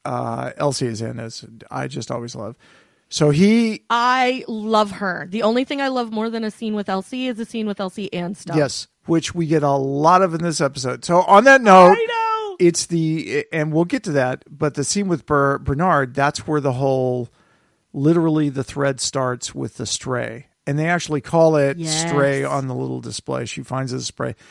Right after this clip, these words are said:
Speaker 1: And Bernard has the great management line, "Why don't you go do something that's in your job description?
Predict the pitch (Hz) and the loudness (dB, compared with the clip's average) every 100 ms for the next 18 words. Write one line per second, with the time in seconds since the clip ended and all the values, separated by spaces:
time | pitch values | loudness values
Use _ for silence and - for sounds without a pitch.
0 | - - _ - 160 143 143 139 131 147 | -20 -20 _ -6 -2 0 0 -2 -2 2
1 | 165 156 156 143 131 139 120 - 147 156 | 4 4 4 2 0 -2 -4 0 0 0
2 | 156 139 139 131 135 135 120 120 120 117 | -2 -4 -4 -6 -8 -6 -4 -4 -4 -6
3 | 113 _ _ - 143 170 170 147 151 127 | -10 _ _ -6 -2 0 0 0 2 2
4 | 139 131 - 135 131 123 117 - 127 123 | 0 -2 -2 -4 -4 -6 -6 -6 -6 -6
5 | 120 117 147 - 123 123 120 - 117 107 | -6 -6 -6 -2 -2 -2 -6 -10 -10 -12
6 | 107 - | -14 -16